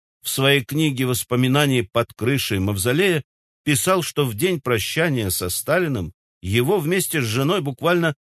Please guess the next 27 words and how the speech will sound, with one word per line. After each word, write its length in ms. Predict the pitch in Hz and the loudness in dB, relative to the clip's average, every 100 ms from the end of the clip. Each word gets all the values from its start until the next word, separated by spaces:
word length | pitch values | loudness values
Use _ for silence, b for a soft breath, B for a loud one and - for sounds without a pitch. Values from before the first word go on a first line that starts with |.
| _ | _
засосала 840 | 104 147 - 160 - 190 160 98 90 | 0 0 2 0 2 2 2 0 -2
толпа 440 | 104 104 185 175 _ _ | -4 0 0 0 _ _
и 140 | 143 | 2
выдавила 560 | 135 151 180 160 156 143 | 4 2 2 2 2 2
на 180 | 135 143 | 2 0
Трубную 480 | 131 156 139 139 127 | 0 0 2 0 0
площадь. 640 | 117 95 - - _ - _ _ _ _ | -2 -2 -6 -18 _ -20 _ _ _ _
Ему 260 | - 131 170 | 0 2 2
удалось 420 | 156 156 165 - | 2 2 2 0
вместе 400 | 127 156 143 151 | 0 0 0 -2
с 40 | 113 | 0
женой 320 | 131 156 147 | 0 0 0
выбраться 500 | 135 143 143 - 123 | 0 -2 -4 -2 -2
живым. 420 | 123 135 151 82 - _ | -2 -2 -2 -4 -10 _
Он 160 | - 110 | -2 0
писал, 380 | 120 110 123 117 | 0 0 2 0
что 220 | - 104 | 0 -2
в 40 | |
этой 260 | 127 120 110 | -2 0 -2
давке 500 | 95 156 - 113 92 _ _ | 2 0 -2 -6 -8 _ _
гибли 320 | 98 123 117 117 | 0 0 2 2
не 160 | 127 | 2
только 380 | 131 139 107 117 | 2 -2 0 -2
люди, 340 | 110 147 131 | 2 0 2
но 180 | 117 110 | 0 2
и 40 | 95 | 0
лошади, 640 | 95 156 - 117 92 | 0 -2 -2 -4 -4